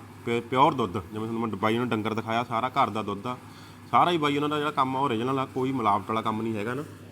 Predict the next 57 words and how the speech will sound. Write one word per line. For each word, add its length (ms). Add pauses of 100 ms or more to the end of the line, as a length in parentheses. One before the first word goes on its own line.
(180)
ਤੇ 60
ਆਹ 80
ਦੇਖੋ 280
ਸਾਰਾ, 200
ਬਾਕੀ 260
ਆਹ 100
ਤੁਸੀਂ 180
ਸਾਰਾ 220
ਸੈਟਅਪ 300
ਬਾਈ 160
ਉਹਨਾਂ 180
ਦਾ 40
ਦੇਖ 180
ਸਕਦੇ 240
ਹੋ। 80 (560)
ਤੇ 160
ਜਿਹਨੇ 260
ਵੀ 140
ਕੋਲ 240
ਬੈਠ 180
ਕੇ 100
ਤਿਆਰ 220
ਕਰਾਉਣਾ, 300
ਕੋਲ 160
ਬੈਠ 140
ਕੇ 80
ਤਿਆਰ 200
ਕਰਾ 160
ਸਕਦਾ। 180 (120)
ਕੋ-, 160
ਕੋਈ 140
ਤੁਹਾਡੇ 220
ਘਰੇ 160
ਪ੍ਰੋਗਰਾਮ 480
ਆ, 100 (540)
ਵਿਆਹ 220
ਸ਼ਾਦੀਆਂ, 340
ਕਿਸੇ 140
ਤਰ੍ਹਾਂ 200
ਤੁਹਾਡਾ 120
ਪ੍ਰੋਗਰਾਮ 340
ਆ, 120
ਉਸ 120
ਤਰ੍ਹਾਂ 240
ਤੁਸੀਂ 200
ਬਾਈ 200
ਉਹਨਾਂ 140
ਤੋਂ 100
ਲੈ 200
ਸਕਦੇ 280
ਹੋ। 80 (360)
ਲਓ 200
ਜੀ, 80 (500)
ਜੀ 80
ਹੁਣ 140
ਆਪਾਂ 200
ਤੁਹਾਨੂੰ 540